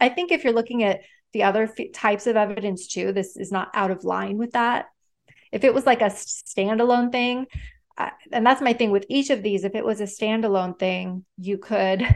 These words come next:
<laughs> try to discount it till the day you died. But all of them together, again, it's, it's, it's a statistical thing, right? Each one times each one times each one makes it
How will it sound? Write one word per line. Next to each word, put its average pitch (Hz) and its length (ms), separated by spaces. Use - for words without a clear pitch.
<laughs> - 80
try 214 280
to 202 60
discount 196 460
it 196 100
till 190 180
the 185 120
day 185 140
you 175 120
died. 202 420
But - 200
all 294 200
of 349 80
them 277 160
together, 240 880
again, 214 260
it's, 196 120
it's, 190 160
it's - 260
a 196 60
statistical 214 880
thing, 202 400
right? 180 320
Each 214 220
one 202 160
times 196 260
each 196 140
one 185 100
times 185 280
each 202 160
one 196 220
makes 196 260
it - 220